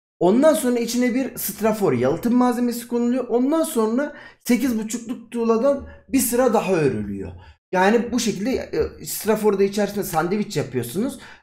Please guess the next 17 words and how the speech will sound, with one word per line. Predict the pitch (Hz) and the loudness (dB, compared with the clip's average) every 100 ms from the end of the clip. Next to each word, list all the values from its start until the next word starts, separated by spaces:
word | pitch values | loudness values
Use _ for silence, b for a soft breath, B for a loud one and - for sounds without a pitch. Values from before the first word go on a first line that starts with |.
| - | -4
E, | |
ısı | 170 202 214 | 0 2 4
yalıtımını | 208 196 202 202 196 | 4 4 2 4 4
da | 156 | 2
o | |
şekilde | 190 190 151 123 120 | 0 -2 -2 -4 -2
kuvvetlendirmiş | 131 113 113 113 107 98 101 101 | 0 0 -2 -4 -4 -4 -6 -6
oluyorsunuz. | 120 117 139 254 262 B B B | -4 -4 -4 -4 -6 B B B
E, | 208 | -2
şimdi | 214 349 349 | 0 0 2
bu | 339 | 6
açıdan | 349 349 277 254 | 4 4 2 4
baktığınızda | 254 247 262 254 254 220 170 107 - B | 2 0 0 2 2 2 2 2 0 B
hangisi | - 311 370 202 190 151 | -2 2 4 2 0 0
daha | 131 127 | 2 2
maliyetli | 123 104 101 101 101 - | 2 2 0 -4 -6 -6
olur? | 95 185 277 | -4 -4 -6